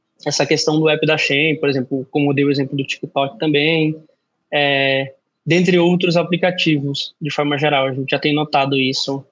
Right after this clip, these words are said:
é, sem, tirando, tirando um pouco de lado, assim, o viés, né, o nosso, nosso bias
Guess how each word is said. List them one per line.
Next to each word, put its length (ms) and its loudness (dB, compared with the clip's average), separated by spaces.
é, 600 0
sem, 500 2
tirando, 560 2
tirando 300 2
um 60 2
pouco 260 0
de 120 2
lado, 200 4
assim, 220 0
o 80 2
viés, 460 2
né, 180 -2
o 60 -2
nosso, 440 -2
nosso 240 -6
bias 460 -2